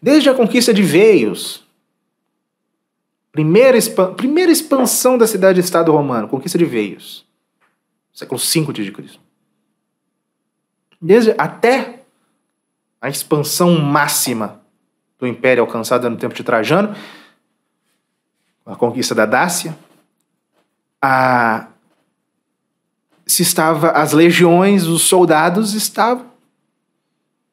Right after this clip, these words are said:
sem saber, criando, alargando as fronteiras do mundo sobre o qual a igreja lançaria as suas raízes.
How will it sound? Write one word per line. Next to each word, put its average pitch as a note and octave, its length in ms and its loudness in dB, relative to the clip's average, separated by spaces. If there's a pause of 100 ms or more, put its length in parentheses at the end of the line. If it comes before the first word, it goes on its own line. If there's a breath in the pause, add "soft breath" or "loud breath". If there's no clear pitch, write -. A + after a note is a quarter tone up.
(260)
sem F3 220 -6
saber, E3+ 420 0 (1000)
criando, F#3 680 2 (460)
alargando G#3 1000 2
as F#3+ 160 0
fronteiras F3 600 2
do F#3 140 -2
mundo G#3 320 0
sobre G3 300 0
o - 20 0
qual G3+ 300 -2
a F#3+ 40 2
igreja D#3+ 520 -2 (680)
lançaria C#3+ 640 -2
as - 80 -8
suas - 220 -10
raízes. - 640 -18